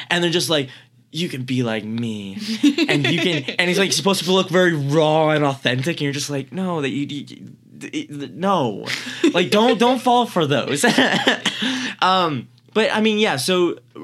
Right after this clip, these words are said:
Speaker 1: definitely read books. Like, books are great.
Speaker 2: Yeah.
Speaker 1: Um, but, I mean, YouTube alone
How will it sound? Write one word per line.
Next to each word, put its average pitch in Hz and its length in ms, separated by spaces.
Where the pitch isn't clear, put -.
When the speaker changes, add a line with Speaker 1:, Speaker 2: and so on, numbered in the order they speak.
Speaker 1:
definitely 185 340
read 147 240
books. 160 340
Like, 147 260
books - 240
are 151 80
great. 123 520
Speaker 2:
Yeah. 170 200
Speaker 1:
Um, 151 220
but, 147 300
I - 80
mean, 156 320
YouTube 214 500
alone 151 500